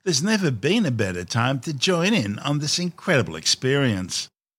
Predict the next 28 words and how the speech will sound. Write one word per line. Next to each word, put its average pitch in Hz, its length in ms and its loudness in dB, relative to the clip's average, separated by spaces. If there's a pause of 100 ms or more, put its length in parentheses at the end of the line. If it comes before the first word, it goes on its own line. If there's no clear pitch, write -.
(100)
We - 140 2
were 131 120 4
using 101 420 -2
NordVPN 104 840 0
at - 80 -10
Spacetime 123 880 0
long 151 320 2
before 120 400 0
they 123 140 0
started 98 420 0
advertising 113 760 0
with 87 180 -4
us. - 320 -2 (400)
When - 120 -4
it 120 80 -4
comes 131 340 0
down 147 340 0
to 107 160 -2
it, - 220 -16
subscribing 165 760 2
with 95 180 0
NordVPN 98 840 0
will 135 140 -2
give 190 260 -4
you 233 120 2
peace 107 360 -4
of 87 100 -6
mind, 110 640 0